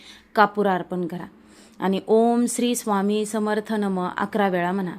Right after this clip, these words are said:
घरातील आजारपण दूर होऊन आरोग्य सुधारतं.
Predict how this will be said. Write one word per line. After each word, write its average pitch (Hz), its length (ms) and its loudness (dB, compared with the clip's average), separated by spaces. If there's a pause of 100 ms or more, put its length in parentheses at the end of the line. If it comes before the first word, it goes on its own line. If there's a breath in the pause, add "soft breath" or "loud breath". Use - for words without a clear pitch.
(580 loud breath)
घरातील 214 540 4
आजारपण 202 600 2
दूर 214 200 2
होऊन 208 320 0 (120)
आरोग्य 196 380 2
सुधारतं. 190 560 -6